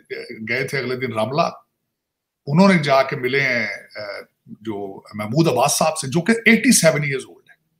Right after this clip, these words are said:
और उनको कहा जा रहा है कि आप आ जाएं गाजा में, अब replace करें हमास को। हालांकि वो खुद popular नहीं है,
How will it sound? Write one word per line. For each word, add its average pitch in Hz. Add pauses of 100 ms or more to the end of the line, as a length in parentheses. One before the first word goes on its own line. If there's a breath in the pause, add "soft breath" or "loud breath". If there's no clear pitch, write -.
(380)
और 165
उनको 247
कहा 185
जा 165
रहा 165
है 165
कि 175
आप 156
आ 131
जाएं 135
गाजा 120
में, 135
अब 113 (400)
replace 139
करें 110
हमास -
को। - (520)
हालांकि 165
वो 156
खुद 185
popular 170
नहीं 135
है, 123